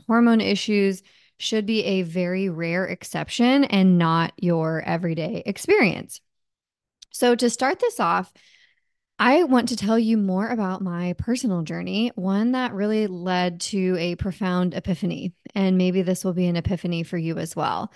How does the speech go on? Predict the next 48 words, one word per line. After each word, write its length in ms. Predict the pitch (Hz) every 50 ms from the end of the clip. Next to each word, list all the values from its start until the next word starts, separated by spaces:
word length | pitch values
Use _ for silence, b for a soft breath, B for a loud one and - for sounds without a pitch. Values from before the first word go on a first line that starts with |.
| B B B B B B B
So 260 | B - 233 226 220 220
for 320 | - 233 226 226 226 - -
nearly 500 | 226 214 220 233 269 311 370 381 415 403
twenty 400 | 415 - - 233 214 220 226 214
years, 400 | 185 175 170 165 165 175 170 -
I 240 | - 175 185 190 190
struggled 640 | 185 - - 196 180 170 185 180 180 180 175 - 185
with 360 | 175 180 165 165 170 165 -
really 380 | - 180 170 196 214 240 277 285
severe 680 | - - 240 196 185 180 180 180 180 180 175 - -
constipation 1040 | - - 190 180 170 165 - - 196 - 190 175 165 165 - - 180 165 165 165 160
and 180 | - 170 175 156
bloating. 500 | - 165 160 156 147 143 131 - - - B B B B B B B B
I 140 | 190 202 208
went 280 | 214 220 214 196 208 -
to 540 | - 220 208 202 196 196 190 185 185 175 - _ _
countless 500 | - - - - 247 269 - 285 277 -
doctors. 640 | - 190 170 160 165 - - 170 170 180 185 190 180 -
I 100 | - 180
can't 240 | 185 - - 202 202
even 280 | 208 202 196 190 180 165
tell 440 | - - - - - 214 208 208 202
you 180 | 202 190 190
how 140 | 185 175 180
many 180 | 165 160 160 160
doctors 580 | 160 151 160 - - 175 165 165 175 175 180
I 160 | - - 170
<laughs> 0 |
went 380 | 180 185 156 147 185 190 - -
to. 360 | - 202 175 170 180 214 240 B B B B B B B B B _ -
I 140 | 202 202
did 180 | 202 208 208 190
tons 380 | - - - - 254 285 294 330
of 80 | 294
research 380 | 269 254 247 - 233 214 208 226
on 80 | 214
my 200 | 208 208 190 175
own. 280 | 180 180 180 180 180 175
I 140 | - - -
constantly 580 | _ - - 240 247 240 - - 254 240 233
felt 200 | 220 226 208 185
like 160 | - 190 185 -
I 60 | 175
was 160 | 165 170 165
back 280 | 170 - 160 165 - 196
at 100 | - -
square 260 | - - 185 180 175
one, 480 | 170 170 170 160 160 165 165 165 170